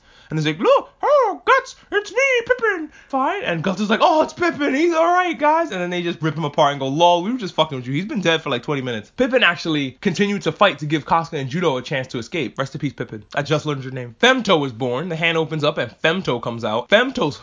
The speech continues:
fucking design, dude, is so good. It reminds me of the good old days of, like, Gatchaman. Like, this, 'cause I remember mentioning before that it's on the Devilman tree. And me and my husband talked about the Devilman family tree a little bit and saying, like, Devilman had a one-night stand with Gundam. They created, uh, Evangelion, who's has daddy issues now because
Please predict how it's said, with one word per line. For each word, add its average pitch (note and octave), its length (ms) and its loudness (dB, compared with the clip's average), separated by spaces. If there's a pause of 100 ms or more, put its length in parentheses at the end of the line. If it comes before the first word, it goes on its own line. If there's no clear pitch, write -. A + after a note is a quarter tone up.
(140)
fucking E3+ 500 -2
design, B2 600 -4
dude, G#2+ 320 -8
is E3 200 0
so F3 680 6
good. D#3+ 320 4
It C#3+ 60 -2
reminds G3 320 0
me A#3 80 -4
of F3+ 60 -4
the D#3 60 0
good D#3+ 200 0
old D#3+ 120 -2
days C#3 280 -2
of, B2+ 120 -2
like, A#2 440 -4
Gatchaman. C#3+ 580 2
Like, A#2+ 140 -6
this, A#3 240 -2
'cause G#3 200 0
I G#3+ 40 4
remember G#3+ 240 2
mentioning E3 320 0
before C3+ 420 0
that C#3 200 2
it's D3 140 0
on D3 120 2
the D3 80 0
Devilman B2+ 420 0
tree. G#2+ 400 -4
And C#3 180 0
me D3 60 0
and D3 80 0
my C#3+ 60 0
husband C#3 200 -4
talked C#3+ 220 0
about C3 180 0
the C3+ 80 -4
Devilman A#2+ 400 -2
family A#2+ 300 -4
tree B2+ 160 -4
a B2 80 0
little A#2 160 -4
bit A#2 180 0
and A#2 100 -8
saying, A#2+ 220 -2
like, A2 260 -4
Devilman D3 640 2
had D3+ 180 0
a D3 60 4
one-night C#3+ 360 0
stand C3+ 320 0
with A#2+ 120 -4
Gundam. D3+ 480 -2
They C3 140 2
created, C3 460 -2
uh, B2 200 0
Evangelion, C3+ 540 0
who's A#2+ 420 -4
has C3+ 140 0
daddy C3 320 2
issues C3+ 200 -4
now C#3 180 2
because A#2 420 -4